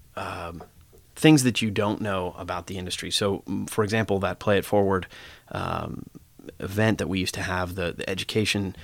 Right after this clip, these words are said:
uh, seminar series that we were doing, you know, come talk to someone like me. Um, I mean, I, I've said this to a lot of people. A ten-minute call to me for free could save you tens of thousands of dollars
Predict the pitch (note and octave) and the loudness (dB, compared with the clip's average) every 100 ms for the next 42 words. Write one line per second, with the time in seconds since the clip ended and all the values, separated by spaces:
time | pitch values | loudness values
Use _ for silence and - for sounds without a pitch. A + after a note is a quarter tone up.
0 | - - - - F2+ D#2+ - A#2 G#2+ F#2 | -20 -20 -10 -4 -4 -2 4 6 6 4
1 | - G2 F#2 F2+ - G2+ F#2 F2+ B2 B2 | 2 2 0 0 -2 -2 -2 6 8 8
2 | F#2+ E2 - - - - - - _ - | 6 0 -8 -20 -20 -20 -20 -20 _ -20
3 | - G#4 G#3 D3+ - - A3 C#4 - C3+ | -16 4 8 8 8 2 10 10 10 6
4 | F#3 - C3 G#2+ G2 - B2+ A#2 G2+ G2 | 6 6 4 4 2 4 6 6 4 4
5 | B2+ A#2 G#2+ - G#2+ G#2 G2 G2 G2+ - | 6 6 2 -2 -2 0 0 -4 -8 4
6 | D#3 D#3+ - - - D3 E3 D#3 - G#3 | 10 10 10 2 2 4 4 6 8 10
7 | F3 - - - A#2 G2 F2+ E2+ - A#2 | 8 6 4 8 8 8 2 -8 -4 0
8 | - G3 G3+ E3+ D3 B2+ A#2+ A#2 A#2 A2+ | 6 8 8 8 8 8 8 6 6 6
9 | - G2 A#2+ A2+ - G2 G#2 F#2 F2+ G2 | 2 -2 2 2 2 2 2 0 -2 -4
10 | F#2+ F#2 E2+ F2 E2 D#2 E2 B1+ C2 C2 | -4 0 0 0 -4 -6 -4 -4 -4 -6